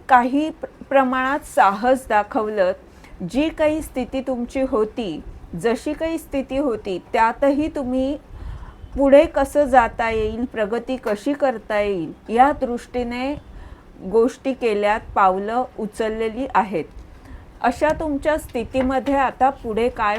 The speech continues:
होणार आहे, हे आपण इथे पाहत आहोत. जस्टिसचं हे कार्ड सांगतंय की आधी तुम्हाला जिथे वाटत होतं की हे माझ्याच बाबतीत असं का होतंय किंवा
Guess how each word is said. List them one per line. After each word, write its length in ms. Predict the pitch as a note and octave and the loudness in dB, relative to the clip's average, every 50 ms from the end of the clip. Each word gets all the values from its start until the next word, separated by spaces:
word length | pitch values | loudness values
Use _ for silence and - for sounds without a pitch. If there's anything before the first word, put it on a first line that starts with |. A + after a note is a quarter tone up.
| A#3+ | -2
होणार 320 | A#3 G3 F#3 F#3+ F#3 F3+ F3 | -4 -6 -4 -4 -4 -4 -6
आहे, 260 | E3+ E3+ - G3 E3+ D#3+ - - - - - | -6 -6 -6 -8 -8 -8 -10 -14 -14 -4 0
हे 80 | C#4+ C4+ | 2 4
आपण 320 | C4 A#3+ B3+ - A#3 A#3 | 4 2 0 -2 -10 -10
इथे 240 | A#3 G#3 - - B3+ | -10 -10 -8 -8 -8
पाहत 420 | C4+ - A3 F#3+ G3 F3+ F3 - D3+ | -6 -4 -4 -4 -4 -4 -8 -8 -8
आहोत. 220 | E3+ F3+ D#3+ - - - - - - - - - - - - - - - - - - - - - - - - - - - - - - - - - - - - - - - - F3 | -10 -10 -10 -16 -16 -20 -20 -20 -20 -20 -20 -20 -20 -20 -20 -20 -20 -20 -20 -20 -20 -20 -20 -20 -20 -20 -20 -20 -20 -20 -20 -20 -20 -18 -18 -20 -20 -20 -20 -20 -18 -12 -6 0
जस्टिसचं 680 | A#3 B3 C#4+ C#4+ - - - D#4 D#4+ D#4+ - - D#4+ D#4+ | 0 0 0 0 -4 -8 -6 -6 -6 -6 -6 -2 -2 0
हे 160 | D4+ D#4 D4 | 0 0 0
कार्ड 360 | C#4+ - B3 A3+ A3 A3+ A#3 | -2 0 0 0 0 0 -2
सांगतंय 540 | - - B3 G#3 G3+ G3+ - - G3 F3+ F#3 G#3+ | -6 -6 -6 -6 -6 -6 0 2 4 4 4 2
की 460 | - - - C4 C#4 C#4+ C#4+ C4+ - - - - - - - D#4 D4 - - - | -2 -8 -6 -4 -4 -4 -4 -6 -8 -12 -18 -20 -20 -20 -20 -20 -20 -6 2 4
आधी 300 | E4 D#4 D4 - C4+ C#4+ C#4 | 6 6 6 4 2 0 0
तुम्हाला 480 | D4+ C#4 C4 C#4 C4+ C4 C4 C4 C4 C4 | 0 -2 0 0 2 2 4 4 4 2
जिथे 320 | A#3+ B3+ B3+ - - C4+ | 0 -2 -4 -2 0 2
वाटत 460 | B3 B3 A3 F#3+ F#3 - A#3+ A3+ - | 4 4 4 2 2 -2 -6 -6 -6
होतं 280 | A#3+ G#3 - - G3 G3 G3+ - | -6 -6 -4 -2 -2 -2 -2 -2
की 120 | B3+ C4 | -2 -2
हे 180 | C4+ C4 C#4 B3+ | 0 0 0 -2
माझ्याच 640 | B3 A#3 A3 F#3+ E3 E3 E3 - B3+ B3+ C#4 C4+ D4 | -2 -2 -2 -2 -2 -2 0 2 2 2 2 2 -2
बाबतीत 480 | A3 A3+ A3+ A3 - - B3 B3 - | -4 -4 -4 -4 -6 -8 -8 -6 -4
असं 240 | G3 G#3 - - A#3+ A3+ - | -6 -6 -4 -6 -8 -6 -2
का 160 | - F#3+ G3+ A#3 B3 | 0 2 2 2 0
होतंय 440 | G3+ G#3 F3 - - F3+ F3 D3+ - - - - - - - - - - - - - - - - - - - - - - | -2 -4 -6 -4 -4 -4 -4 -4 -4 -10 -12 -18 -20 -20 -20 -20 -20 -20 -20 -20 -20 -20 -20 -20 -20 -20 -20 -20 -10 -6
किंवा 540 | C4 A#3+ G#3 A#3+ C4 C4+ C4+ C#4 C#4 C#4 | -6 -2 2 4 4 6 6 6 4 4